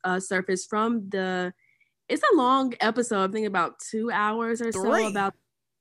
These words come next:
Speaker 1: three hours, yeah, big episode.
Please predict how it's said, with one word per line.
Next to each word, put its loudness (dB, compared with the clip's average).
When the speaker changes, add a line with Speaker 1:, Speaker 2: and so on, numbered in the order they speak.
Speaker 1:
three 6
hours, 4
yeah, 0
big 0
episode. 0